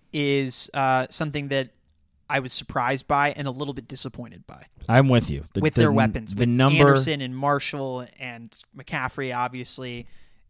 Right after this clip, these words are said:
Speaker 1: Even his backup, Chuba Hubbard, I know he's a rookie, but he's incredibly talented. And then,
Speaker 2: Couldn't even
Speaker 1: uh,
Speaker 2: get
Speaker 1: and
Speaker 2: in the
Speaker 1: D J
Speaker 2: game.
Speaker 1: Moore, and D J Moore. And D J Moore and Robbie Anderson both had good games. Robbie
Speaker 2: Mm-hmm.
Speaker 1: Anderson only really had that catch, that touchdown. So I expect him to get more involved.
Speaker 2: Yeah.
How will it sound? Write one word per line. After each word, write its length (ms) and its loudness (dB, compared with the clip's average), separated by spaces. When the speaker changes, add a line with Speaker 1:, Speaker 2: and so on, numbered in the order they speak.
Speaker 1:
Even 260 -4
his 100 -2
backup, 420 -2
Chuba 220 -8
Hubbard, 280 0
I 60 -4
know 140 -4
he's 240 -6
a 60 -8
rookie, 240 -4
but 100 -12
he's 200 -16
incredibly 500 -6
talented. 560 -8
And 180 -6
then, 260 -2
Speaker 2:
Couldn't 160 -4
even 100 4
Speaker 1:
uh, 60 4
Speaker 2:
get 20 2
Speaker 1:
and 100 2
Speaker 2:
in 100 0
the 80 0
Speaker 1:
D 20 0
J 140 4
Speaker 2:
game. 80 0
Speaker 1:
Moore, 240 -6
and 100 -12
D 80 -8
J 100 -4
Moore. 160 -4
And 80 -2
D 120 0
J 100 -2
Moore 140 -2
and 60 -2
Robbie 200 0
Anderson 280 -6
both 200 -2
had 160 -6
good 160 -18
games. 420 -12
Robbie 180 2
Speaker 2:
Mm-hmm. 60 -2
Speaker 1:
Anderson 380 -10
only 320 -6
really 220 -4
had 140 -8
that 180 -20
catch, 280 -12
that 120 -18
touchdown. 480 -12
So 120 -8
I 20 -2
expect 320 -10
him 80 -10
to 60 -10
get 120 -10
more 280 -10
involved. 500 -4
Speaker 2:
Yeah. 200 -2